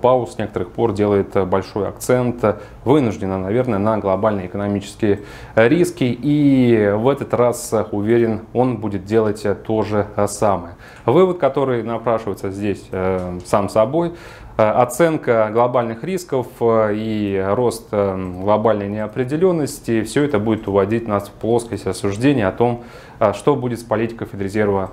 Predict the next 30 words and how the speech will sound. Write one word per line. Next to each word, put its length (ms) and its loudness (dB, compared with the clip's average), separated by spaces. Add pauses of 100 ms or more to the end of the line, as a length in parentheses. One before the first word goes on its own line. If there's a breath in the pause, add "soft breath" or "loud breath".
а, 140 -2
дальше. 400 -2
Но 180 2
мы 240 0
знаем, 340 0
что 320 -2
с 80 -2
две 120 -2
тысячи 320 -4
девятнадцатого 560 0
года 200 2
Ф 120 -10
Р 100 0
С 160 0
уже 160 -8
склонен 320 0
проводить 460 -2 (360 loud breath)
более, 520 4 (100)
м, 460 2
скажем, 400 2
мягкую 480 2
политику. 580 -2 (280 loud breath)
Я 180 6
уверен, 260 4
то, 120 -2
что 140 -4
это 140 0
абсолютно 460 0
правильное 440 -2
слово. 580 0